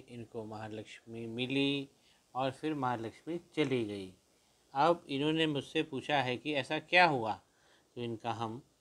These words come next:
थोड़ा सा विवरण करते हैं। शनि का पर्वत देखेंगे संपत्ति के लिए, देखिए कितनी बड़ी मछली बनी हुई है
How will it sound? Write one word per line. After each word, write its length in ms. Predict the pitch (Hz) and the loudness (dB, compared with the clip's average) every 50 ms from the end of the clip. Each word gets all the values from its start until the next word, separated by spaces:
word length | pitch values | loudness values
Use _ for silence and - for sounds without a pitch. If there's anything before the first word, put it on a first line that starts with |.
| _ _ _ _ _ - | _ _ _ _ _ -12
थोड़ा 180 | 110 104 107 104 | -10 -8 -8 -6
सा 160 | - 143 156 | -6 -4 -4
विवरण 380 | 147 139 127 113 113 113 107 104 | -2 -2 -4 -4 -4 -6 -8 -8
करते 320 | - 101 90 87 - - 92 | -10 -12 -16 -18 -18 -20 -20
हैं। 240 | 90 87 90 87 - _ _ - - _ _ _ _ - | -20 -20 -20 -20 -20 _ _ -20 -20 _ _ _ _ -14
शनि 240 | - 107 113 117 | -12 -8 -8 -6
का 120 | 113 120 117 | -6 -6 -4
पर्वत 280 | 117 120 117 120 120 117 | -4 -2 -2 -2 -2 -2
देखेंगे 380 | 120 120 110 120 123 123 120 117 | -2 -4 -6 -6 -6 -6 -6 -6
संपत्ति 480 | - 123 117 113 117 113 - - 123 117 | -8 -8 -10 -8 -8 -10 -8 -8 -8 -6
के 100 | 113 123 117 | -6 -4 -4
लिए, 200 | 120 127 123 113 | -2 -2 -2 -2
देखिए 300 | 113 113 110 - 127 120 | -4 -6 -8 -8 -10 -10
कितनी 300 | 123 117 - - 127 123 | -10 -12 -12 -10 -8 -6
बड़ी 180 | 120 117 120 117 | -6 -4 -4 -6
मछली 340 | 120 107 - 113 113 120 | -6 -8 -8 -8 -6 -4
बनी 200 | 117 117 113 117 113 | -4 -4 -4 -6 -6
हुई 220 | 113 110 107 107 | -6 -6 -8 -8
है 100 | 107 104 | -10 -12